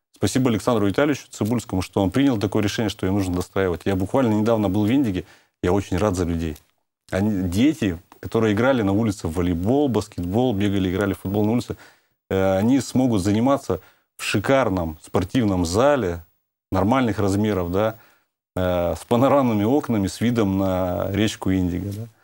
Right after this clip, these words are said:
Шикарный актовый зал. Вообще просто, а какая цветовая гамма в школе? Понятно, что это будет очень дорого для бюджета округа. Но мы понимаем, что у нас на севере все, оно все дорого,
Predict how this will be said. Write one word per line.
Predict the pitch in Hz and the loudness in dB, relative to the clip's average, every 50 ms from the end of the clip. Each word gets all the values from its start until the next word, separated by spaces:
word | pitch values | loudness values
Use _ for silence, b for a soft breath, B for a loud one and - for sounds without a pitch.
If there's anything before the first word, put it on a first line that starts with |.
| _ _ _ _ _ _ _ - | _ _ _ _ _ _ _ -12
Шикарный | - - - - 117 127 139 139 131 131 127 123 123 120 117 110 104 - | -10 -8 -4 0 2 4 4 4 4 4 2 2 2 0 0 -2 -2 0
актовый | - 113 117 117 - - - 101 98 98 98 | 2 2 2 2 0 -2 -2 0 0 2 0
зал. | 90 87 95 92 90 87 87 87 87 87 - - - - | 0 0 0 0 0 0 -2 -4 -6 -10 -14 -16 -14 -10
Вообще | - 92 92 - - 127 110 | -10 -10 -8 -4 -2 -2 0
просто, | - 117 123 131 - - _ - 101 95 90 - - | 2 2 2 2 0 -2 _ 0 2 2 2 0 0
а | 92 92 95 95 95 95 98 92 87 - _ - 92 92 92 | 0 2 2 2 2 0 0 -2 -4 -8 _ -10 -8 -6 -4
какая | - - - 123 120 101 | -4 -2 0 0 0 0
цветовая | - 104 92 - 113 117 107 92 | 0 -2 0 2 4 4 4 2
гамма | 92 113 123 131 123 101 | 2 2 2 2 0 -2
в | - | -4
школе? | - - - 95 87 82 - - _ _ _ _ _ _ - - | -6 -6 -4 -4 -4 -6 -8 -12 _ _ _ _ _ _ -6 -2
Понятно, | - 104 117 294 - - 135 | 0 2 2 2 2 0 0
что | - - 127 | 0 0 0
это | - - | 0 2
будет | 110 113 123 120 - - | 2 2 0 0 2 2
очень | 135 135 - - 127 117 | 0 2 2 0 0 2
дорого | 127 131 123 110 104 98 | 2 2 2 0 0 -2
для | 90 101 101 104 101 98 95 92 90 | 0 0 0 2 2 2 2 0 0
бюджета | 85 87 101 95 98 110 117 - - 95 | -2 -2 -2 0 0 0 0 0 0 0
округа. | 98 101 92 - - 87 82 82 85 - _ _ _ _ _ _ _ _ - | 0 0 -2 -2 -4 -6 -6 -8 -10 -14 _ _ _ _ _ _ _ _ -2
Но | 98 101 | 0 0
мы | 113 101 | 2 2
понимаем, | 117 110 117 123 285 285 - | 0 0 2 2 2 2 0
что | - - 101 | -2 -2 -2
у | |
нас | 107 101 - - | -2 -2 -2 -4
на | 95 | -2
севере | - 117 113 104 92 | 0 0 0 0 -2
все, | - - - - 110 104 90 85 - _ _ _ - | -4 -6 -4 -2 0 0 0 -2 -6 _ _ _ -4
оно | 90 98 98 95 95 92 90 - _ | -2 0 0 0 0 -2 -4 -8 _
все | - - - 120 104 | -12 -4 -2 -2 0
дорого, | 87 90 120 139 151 147 113 101 90 87 - | 2 2 2 4 2 2 2 0 -2 -2 -4